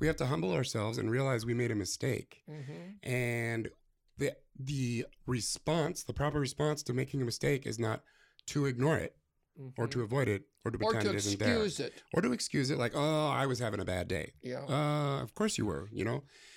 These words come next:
Speaker 1: Um, that's where the resist the devil and he'll flee from you comes in.
Speaker 2: Amen.
Speaker 1: Because here I am, and this is,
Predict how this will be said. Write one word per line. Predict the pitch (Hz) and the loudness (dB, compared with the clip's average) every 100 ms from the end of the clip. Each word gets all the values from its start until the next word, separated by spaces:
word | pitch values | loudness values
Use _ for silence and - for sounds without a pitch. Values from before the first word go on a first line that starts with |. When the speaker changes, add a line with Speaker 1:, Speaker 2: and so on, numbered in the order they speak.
| - - - | -20 -14 -4
Speaker 1:
Um, | 151 151 139 120 - _ _ _ _ _ - | -2 0 0 -2 -6 _ _ _ _ _ -2
that's | 165 180 | 0 2
where | 185 | 0
the | 165 | 2
resist | 156 131 131 131 | 2 2 0 0
the | 127 | 0
devil | 120 120 117 78 | 2 2 2 0
and | 101 | -2
he'll | 110 98 | -2 -2
flee | - 117 | 0 0
from | 104 | 0
you | 98 | -2
comes | - - 185 | -2 0 4
in. | - 190 | 4 4
Speaker 2:
Amen. | 160 180 185 175 | 2 4 4 4
Speaker 1:
Because | 135 131 117 | 4 2 2
here | 160 180 | 4 4
I | 170 | 4
am, | 127 110 120 | 4 4 2
and | 131 135 | 0 0
this | |
is, | - | 0